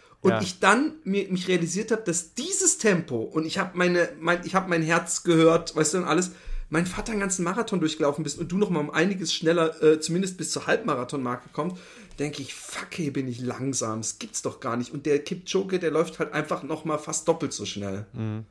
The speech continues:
Speaker 2: Ja, ja, sicher. Also ist schon krass, ne? Ähm, der, der, was man, wo man ihn, äh, sich beruhigen kann erstmal, ist, ähm, es fühlt sich für ihn ja nicht schneller an. Aber wenn man auch seinen Laufstil
Speaker 1: <laughs>
Speaker 2: anguckt,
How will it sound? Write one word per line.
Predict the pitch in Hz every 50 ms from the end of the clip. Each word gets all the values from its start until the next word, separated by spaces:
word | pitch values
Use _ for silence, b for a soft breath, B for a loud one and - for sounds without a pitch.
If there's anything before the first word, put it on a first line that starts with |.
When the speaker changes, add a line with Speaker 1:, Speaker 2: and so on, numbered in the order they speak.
| _ -
Speaker 2:
Ja, | 113 117 113
ja, | 113 113 110 110
sicher. | 110 117 - - 92 85 - _ _ _ _ _ -
Also | 98 107 110
ist | 107 -
schon | - 113
krass, | - - - - - -
ne? | - 104 110 - B B B B B B B
Ähm, | B 120 113 113 110 110 113 127 143
der, | 131 120 113 117 113 113 - -
der, | 117 113 110 107 104 - -
was | 104 110 120 110
man, | 135 131 120 120 117
wo | 127
man | 139 139 135
ihn, | 131 123 120 - 65 101 104 104 113 - - _ _ _ - 113
äh, | 110 98 101 110 110 107 104
sich | 104 123 117 - -
beruhigen | - 117 113 127 147 151 156 139
kann | - 143 139 151 147
erstmal, | 143 143 143 - 156 131 107
ist, | 131 131 - -
ähm, | - 113 113 113 113 110 104 104 - - - - -
es | - - -
fühlt | - 151 147 -
sich | - - -
für | -
ihn | 131 131
ja | 135 123
nicht | 117 117 -
schneller | - 123 110 104 82
an. | 95 139 156 - B B B B B B
Aber | 107 107
wenn | 113
man | 117 117 107
auch | 120 117
seinen | - 123 113 113
Laufstil | 113 139 147 - - - -
Speaker 1:
<laughs> |
Speaker 2:
anguckt, | 508 - - - 185 415 -